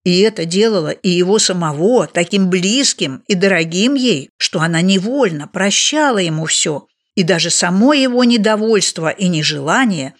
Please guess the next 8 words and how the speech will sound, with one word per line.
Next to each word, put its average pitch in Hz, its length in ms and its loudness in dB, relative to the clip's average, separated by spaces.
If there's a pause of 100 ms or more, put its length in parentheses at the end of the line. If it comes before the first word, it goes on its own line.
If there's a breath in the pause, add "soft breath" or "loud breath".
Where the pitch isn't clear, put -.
(140)
всегда 175 580 0
так 185 300 -6
мучительно 190 920 -2
обидное 160 920 -2
и 175 100 0
горькое 165 500 0
для 156 220 -2
женщины. 156 680 -4